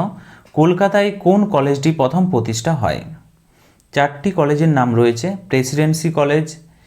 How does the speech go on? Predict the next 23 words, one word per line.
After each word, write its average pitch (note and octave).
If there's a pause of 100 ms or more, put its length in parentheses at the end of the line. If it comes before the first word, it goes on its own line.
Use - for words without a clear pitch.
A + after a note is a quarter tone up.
(440)
বেথুন C3+ (120)
কলেজ, D3+ (600)
সেন্ট D#3+ (140)
জেভিয়ার্স C#3+ (100)
কলেজ C#3+ (180)
এবং B2+ (160)
ফোর্ট E3+ (140)
উইলিয়াম A#2 (100)
কলেজ। - (2000)
তো -
এই C#3
চারটি C#3
অপশনের F3
মধ্যে F3 (120)
সঠিক D3
উত্তরটি F3
হয়ে C#3+
যাবে C3+ (200)
অপশন C#3+ (120)
ডি, B2 (560)
ফোর্ট F#3 (160)
উইলিয়াম C#3+ (120)
কলেজটি -